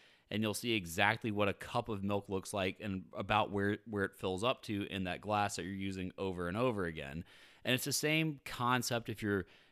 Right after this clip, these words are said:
gonna measure out a, a, some oatmeal, right? Like a quarter cup or a half cup of dry oats. You measure it out with a scooper a few times,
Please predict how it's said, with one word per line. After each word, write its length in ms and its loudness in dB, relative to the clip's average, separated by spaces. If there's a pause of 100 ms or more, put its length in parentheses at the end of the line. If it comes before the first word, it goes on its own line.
gonna 100 6
measure 380 4
out 480 4
a, 40 -8
a, 220 -2
some 300 -2
oatmeal, 440 4
right? 240 4
Like 180 -6
a 60 -6
quarter 360 0
cup 320 2
or 80 0
a 40 -2
half 300 2
cup 260 -4
of 120 -10
dry 340 2
oats. 380 0 (320)
You 100 -2
measure 320 2
it 60 0
out 220 0
with 120 -10
a 40 -4
scooper 520 0
a 60 2
few 220 0
times, 640 0